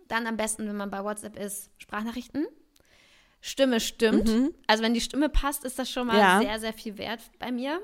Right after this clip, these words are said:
Speaker 1: Und dann schickt, äh, schreibt man irgendwie drei, vier Tage oder weniger oder kommt halt auch drauf an, auf die Intensität, schickt sich Bilder, schickt sich Sprachnachrichten, lässt einen so ein bisschen am Leben teilhaben und dann am besten,
Speaker 2: Ja.
Speaker 1: ähm,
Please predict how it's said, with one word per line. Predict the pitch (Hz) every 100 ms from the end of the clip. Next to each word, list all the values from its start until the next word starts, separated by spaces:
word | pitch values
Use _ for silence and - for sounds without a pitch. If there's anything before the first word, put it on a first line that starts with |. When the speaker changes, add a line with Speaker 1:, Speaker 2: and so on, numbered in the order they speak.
| 494 _ _ _ _ _ _ _ _ _ - - - - _ -
Speaker 1:
Und | 247
dann | 240 240 233
schickt, | 320 - -
äh, | 220
schreibt | - 294 311
man | 294 262
irgendwie | 269 262 254 254 254 247 - - 226 220 - _ -
drei, | 254
vier | 247 254
Tage | 233 226 220 220 220 214 214 _ _
oder | 196 180 175 220
weniger | 247 226 214
oder | 208 196
kommt | 196 214
halt | 202 -
auch | - -
drauf | 202 190
an, | 202 196
auf | -
die |
Intensität, | 196 196 190 226 285 285 _ _ _ _
schickt | - 294 -
sich | 294
Bilder, | 254 247 240 233 226 226 214 - -
schickt | 285 254
sich | 240
Sprachnachrichten, | - 190 208 202 202 - 208
lässt | 202 214 -
einen | 208
so | 208
ein |
bisschen | 202 220
am | 190 196
Leben | 285 262
teilhaben | 220 185 190 190 185 190 294 - - - _
und | 320 294
dann | 233 214 262
am | 269
besten, | 240 240 - 247 254 294 277
Speaker 2:
Ja. | 220 185 214
Speaker 1:
ähm, | 269 269 269